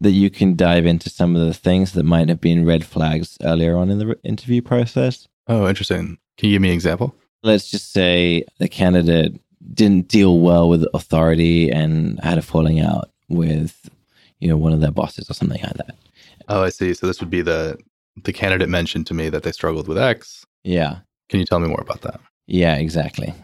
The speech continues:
Speaker 1: Exactly. And then there's the last question I like asking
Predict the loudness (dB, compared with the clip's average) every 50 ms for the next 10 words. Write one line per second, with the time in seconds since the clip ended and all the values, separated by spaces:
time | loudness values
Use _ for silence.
0 | -14 -10 -6 -2 -2 -2 -2 -2 -6 -12 -14 -14 -14 _ _ _ _ _ _ _
1 | _ _ -4 -2 0 2 2 2 2 2 2 2 2 2 2 2 2 2 2 2
2 | 2 0 -2 -6 _ _ _ _ -2 0 0 0 2 2 2 4 4 4 4 2
3 | 2 0 -2 -2 -2 0 -2 0 0 2 0 0 -2 -4 -6 -8 -8 -8 -8 -8
4 | -12 -10 -8 -6 -6 -4 -4 -6 -6 -8